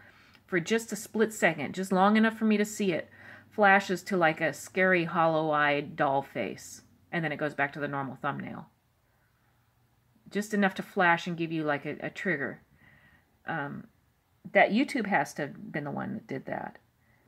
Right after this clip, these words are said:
And I think YouTube is the one that affected the, the audio on this also, um, because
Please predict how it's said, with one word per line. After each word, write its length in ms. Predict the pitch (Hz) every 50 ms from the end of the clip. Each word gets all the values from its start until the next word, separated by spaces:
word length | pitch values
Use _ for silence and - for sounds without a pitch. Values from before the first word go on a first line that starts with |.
| _ _ _ _ _ _ _
And 160 | - 165 165
I 60 | 160 151
think 320 | - 196 175 170 - - _ _ _ -
YouTube 380 | 175 185 180 - - 185 170 170
is 120 | 165 165
the 80 | 170 165
one 220 | 160 165 160 165
that 200 | 165 156 - - -
affected 360 | - - - 170 160 - 165
the, 160 | 165 160 151 - - 170
the 120 | 175 165
audio 400 | 156 165 165 165 160 156 151 151
on 160 | 151 151 160
this 360 | 165 156 - - - - - -
also, 520 | - 147 151 160 - - - - - - - _ _ _ _ _ _ _ _ _ _ _ _ _ _ _ _ _ _ _ _ _ _ _ _ - _ -
um, 220 | 151 156 151 143 143
because 540 | - 160 - - 165 143 151 - - - -